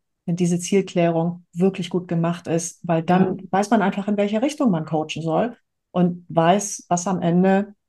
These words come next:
Speaker 1: also ob man das Ziel erreicht hat oder nicht, ne?
Speaker 2: Ja, und auch der Coachee kriegt ja eine Idee,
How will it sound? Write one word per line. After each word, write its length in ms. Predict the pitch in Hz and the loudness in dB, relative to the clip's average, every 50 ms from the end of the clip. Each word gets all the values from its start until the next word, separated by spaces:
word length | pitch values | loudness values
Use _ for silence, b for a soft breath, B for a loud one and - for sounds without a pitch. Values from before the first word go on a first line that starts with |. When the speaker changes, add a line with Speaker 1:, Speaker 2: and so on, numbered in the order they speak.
| _ _ _ _ _ - | _ _ _ _ _ -2
Speaker 1:
also 340 | 175 170 170 170 170 - - - | -2 0 0 0 -2 -2 -2 -2
ob 140 | - - | -2 0
man 140 | - 175 175 | 0 0 2
das 180 | 170 165 170 - | 0 0 -2 -2
Ziel 160 | - 190 175 | -4 -2 -2
erreicht 320 | 156 156 160 160 165 - | -2 -2 -4 -6 -8 -6
hat 140 | - 175 175 | -8 -8 -6
oder 200 | - 156 165 175 | -4 -4 -2 -2
nicht, 360 | 185 165 175 175 - - - _ _ _ | -2 -2 -4 -6 -10 -14 -20 _ _ _
ne? 260 | - 160 160 175 175 - _ | -8 -8 -8 -8 -10 -12 _
Speaker 2:
Ja, 260 | - 202 190 185 - - - _ - | -8 -6 -6 -8 -8 -12 -12 _ 2
und 120 | 202 202 | 4 4
auch 100 | - 190 | 4 4
der 140 | - 196 185 | 2 0 0
Coachee 480 | 190 196 185 180 175 - 262 269 269 254 | 2 2 2 4 4 6 6 8 6 6
kriegt 240 | 262 - 202 196 - | 4 2 0 0 2
ja 80 | 180 | 2
eine 140 | 170 170 170 | 2 2 2
Idee, 480 | 170 170 160 214 220 208 208 202 202 | 0 2 4 6 8 8 8 8 4